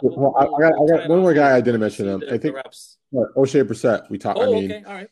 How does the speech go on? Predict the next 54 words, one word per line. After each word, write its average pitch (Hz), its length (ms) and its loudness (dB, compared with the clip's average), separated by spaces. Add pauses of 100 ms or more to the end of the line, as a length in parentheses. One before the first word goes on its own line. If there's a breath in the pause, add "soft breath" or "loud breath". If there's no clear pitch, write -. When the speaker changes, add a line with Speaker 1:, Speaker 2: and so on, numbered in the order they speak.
Speaker 2:
he's 143 160 0
a 147 60 2
guy 127 260 2
who, 117 320 0 (1120)
you 139 120 -8
know, 143 240 -2
I - 80 -2
think 175 220 -2
Speaker 1:
Yeah, 139 80 -8
Speaker 2:
one 156 140 -2
thing 160 100 -2
we 151 40 0
Speaker 1:
that's 143 120 -2
a - 20 -4
Speaker 2:
saw 135 100 2
Speaker 1:
good 131 40 4
Speaker 2:
with 131 80 0
Speaker 1:
point. 120 140 0
Speaker 2:
O'Shea 131 180 0
last 117 300 -2
Speaker 1:
All 113 80 -2
Speaker 2:
year 107 80 0
Speaker 1:
right. - 120 -12
Speaker 2:
for - 140 -8
stretches 127 480 -4
is 98 120 -10
that 101 340 -4 (320)
he 127 180 -10
didn't 139 240 -2
try 123 300 -4
and 117 100 -4
be 120 120 -4
the 107 80 -2
guy 107 220 -4
trying 104 300 -8
to - 60 -20
take 113 180 -8
all 104 80 -4
the 90 100 -8
shots. 110 380 -6
He 117 100 -6
just 113 160 -6 (120)
did 107 280 -2 (120)
a 98 40 -8
lot 98 220 -2
of 87 100 -8
the, 92 240 -8
the - 160 -16
effort 98 440 -10 (160)
and 98 200 -12
the 90 40 -10
hustle 107 360 -8
stuff, - 300 -10
whatever. 90 400 -6